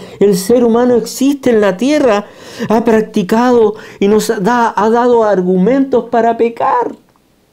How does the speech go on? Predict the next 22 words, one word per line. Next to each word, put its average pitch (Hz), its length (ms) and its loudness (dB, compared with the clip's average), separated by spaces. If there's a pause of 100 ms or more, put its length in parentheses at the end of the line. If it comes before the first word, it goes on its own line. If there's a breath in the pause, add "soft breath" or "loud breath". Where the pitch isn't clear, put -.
(1400)
Unos 220 240 2
argumentos 202 640 0
súper 247 380 0
buenos 240 340 0
que - 140 -2
hasta 185 200 -2
el 185 120 2
día 233 200 2
de 190 120 2
hoy 262 200 2
le 220 240 2
dan 262 240 2
resultado. 220 1300 0 (960 loud breath)
<coughs> - 1040 -4
El 254 220 0
pecado, 254 520 2
decimos 233 420 0
nosotros, 226 680 0 (560 soft breath)
no 294 300 2
es 202 480 0
tan 190 440 2
malo. 135 920 0